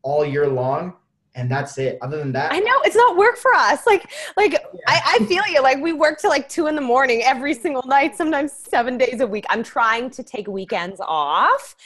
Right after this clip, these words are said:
Speaker 2: It doesn't, I still work on weekends, but I'm trying to at least take weekends off. But, um, yeah, it's like, this isn't work for us because we, we, our heart is in the right places, and, and because this is what, what we were called to do. And, um,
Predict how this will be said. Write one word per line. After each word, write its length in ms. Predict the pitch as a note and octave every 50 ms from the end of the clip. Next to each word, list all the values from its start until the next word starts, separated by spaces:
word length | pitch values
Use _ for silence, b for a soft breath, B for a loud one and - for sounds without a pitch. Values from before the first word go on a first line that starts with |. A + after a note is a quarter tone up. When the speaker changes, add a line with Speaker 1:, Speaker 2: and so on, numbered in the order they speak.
| B B B B B B C4 -
Speaker 2:
It 120 | B3 A3
doesn't, 360 | A3+ B3+ A#3 E4+ D#4+ D4 G3+ -
I 140 | - A#3 C4
still 400 | B3 - - E4 D4 D#4+ E4+ D4
work 220 | C4 B3 C#4 -
on 240 | E4 C#4 B3+ B3+ B3+
weekends, 520 | B3 - - - C#4+ D#4+ F4 G4+ G#4+ G#4
but 140 | F4+ F#4 E4
I'm 160 | C4+ C4+ C#4
trying 460 | - - - F4+ - B3 C4+ C#4+ E4
to 80 | E4+ G4
at 80 | D#4+ C#4
least 200 | C4+ C#4+ C#4 -
take 200 | D#4 C#4 - -
weekends 400 | C4+ C4+ B3+ C4 B3+ A#3+ A#3 A#3
off. 240 | A3 A3 C4 E4+ B B B B B B B B C#4+ -
But, 400 | A#3 A3+ G3+ - D4+ B3+ B3+ B3+
um, 320 | B3+ B3 A#3+ A#3 A3+ A#3 G#3 - F#3+ -
yeah, 200 | G#3 C4+ F#4 G#4+
it's 120 | D4 -
like, 140 | D4+ B3 G3+
this 180 | D4 B3+ -
isn't 240 | D4+ C#4 F4 E4 A3+
work 280 | F#3+ F#3+ G3 G#3 C4 - -
for 100 | B3 G3
us 140 | E3 F#3 - -
because 640 | - G#3+ G3 - - - - A#3 G#3 G#3 G3+ G3 F#3+ b b b b b b b
we, 460 | - F#3+ A3 G#3+ G#3+ G#3 G3 F#3+ - -
we, 300 | F#3+ F#3+ G3+ F#3+ G3 - - - E3 - - -
our 160 | G3 G3 F#3+
heart 280 | - - F3+ E3+ F#3+
is 140 | F#3+ G3 -
in 80 | F#3+ F#3
the 80 | F3+
right 240 | E3+ F3+ E3 D#3+ D#3+
places, 520 | _ - F3 G3+ D#4 - - G#3+ F3+ F3 F3+
and, 200 | E3 E3+ D#3+ -
and 200 | F3 F3+ F#3+ F3+
because 400 | E3+ F3+ - - G3+ F#3+ G3+ E3+
this 200 | - F#3 F3+ -
is 160 | G3+ G3 F3
what, 360 | F3 F#3+ G3 F#3 F3 - -
what 160 | F3 F#3+ F3 E3+
we 120 | F#3 F#3
were 140 | F3+ F3+ E3+
called 360 | - - - D#3+ D#3+ D#3 -
to 120 | - F3+
do. 400 | D#3+ - - E3+ F#3 C4 B3 F#3+
And, 500 | F#3 D#3+ G2 E3+ E3+ E3 D#3+ E3 F#3 E3+ F#3
um, 220 | F3+ E3 E3 E3